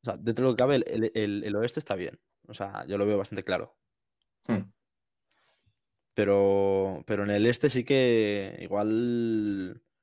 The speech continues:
Speaker 1: podemos tener algún debate un poquito mejor. Si quieres te cuento un poquito los cinco que yo tengo y ya en base a eso vamos tirando del hilo.
Speaker 2: Venga,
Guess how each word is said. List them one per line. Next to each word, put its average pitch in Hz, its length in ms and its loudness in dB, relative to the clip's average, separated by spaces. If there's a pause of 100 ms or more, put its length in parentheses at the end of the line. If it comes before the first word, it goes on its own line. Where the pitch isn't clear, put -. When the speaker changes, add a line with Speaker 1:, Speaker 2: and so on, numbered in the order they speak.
(360)
Speaker 1:
podemos 107 320 0
tener 117 140 4
algún 120 180 4
debate 104 480 0
un 104 80 -8
poquito 98 260 -4
mejor. 95 400 -2 (200)
Si 107 120 -6
quieres 110 180 4
te 123 100 2
cuento 127 280 6
un 120 60 2
poquito 120 240 2
los 104 120 0
cinco 117 240 2
que 120 80 4
yo 120 120 4
tengo 123 420 -2 (1040)
y 117 120 -2
ya 110 240 0
en 113 100 -2
base 110 200 0
a 107 60 2
eso 110 180 0
vamos 104 300 0
tirando 98 300 -4
del 90 160 -6
hilo. - 180 -14 (680)
Speaker 2:
Venga, 120 360 4